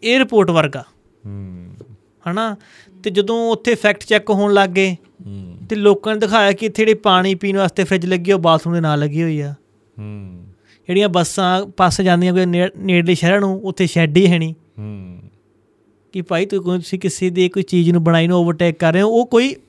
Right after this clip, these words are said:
Speaker 1: ਕੈਪਟਨ ਨੇ ਜੇਬ 'ਚ ਪੈਸੇ ਨਹੀਂ ਲਾਏ, ਉਹ
Speaker 2: ਹੂੰ।
Speaker 1: ਪੰਜਾਬ ਸਰਕਾਰ ਦੇ ਸੀ, ਤੁਸੀਂ ਕ੍ਰੈਡਿਟ ਲਓ, ਪਰ ਜੋ
Speaker 2: ਹੂੰ।
Speaker 1: ਕਮੀ ਉਹਨਾਂ ਨੂੰ ਹੁਣ ਪੂਰਾ ਵੀ ਕਰ ਦਿਓ।
Speaker 2: ਹੂੰ, ਜਿਵੇਂ ਉਹ ਕੱਲ੍ਹ ਨਾ, ਕ-, ਕੱਲ੍ਹ ਉੱਥੇ ਅਸੀਂ ਗੱਲ ਕਰ ਰਹੇ ਸਰਦੂਲਗੜ੍ਹ,
Speaker 1: ਹੂੰ।
Speaker 2: ਉਹ ਕਹਿੰਦੇ ਵੀ ਜਿਹੜਾ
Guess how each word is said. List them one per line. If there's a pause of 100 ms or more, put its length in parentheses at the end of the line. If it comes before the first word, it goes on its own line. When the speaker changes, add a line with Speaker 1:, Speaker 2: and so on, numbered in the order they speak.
(140)
Speaker 1:
ਕੈਪਟਨ
ਨੇ
ਜੇਬ
'ਚ
ਪੈਸੇ
ਨਹੀਂ
ਲਾਏ, (340)
ਉਹ
Speaker 2:
ਹੂੰ।
Speaker 1:
ਪੰਜਾਬ
ਸਰਕਾਰ
ਦੇ
ਸੀ, (400)
ਤੁਸੀਂ
ਕ੍ਰੈਡਿਟ
ਲਓ, (320)
ਪਰ
ਜੋ
Speaker 2:
ਹੂੰ।
Speaker 1:
ਕਮੀ
ਉਹਨਾਂ
ਨੂੰ
ਹੁਣ
ਪੂਰਾ
ਵੀ
ਕਰ
ਦਿਓ। (140)
Speaker 2:
ਹੂੰ,
ਜਿਵੇਂ
ਉਹ
ਕੱਲ੍ਹ
ਨਾ,
ਕ-,
ਕੱਲ੍ਹ
ਉੱਥੇ
ਅਸੀਂ
ਗੱਲ
ਕਰ
ਰਹੇ
ਸਰਦੂਲਗੜ੍ਹ,
Speaker 1:
ਹੂੰ। (840)
Speaker 2:
ਉਹ
ਕਹਿੰਦੇ
ਵੀ (520)
ਜਿਹੜਾ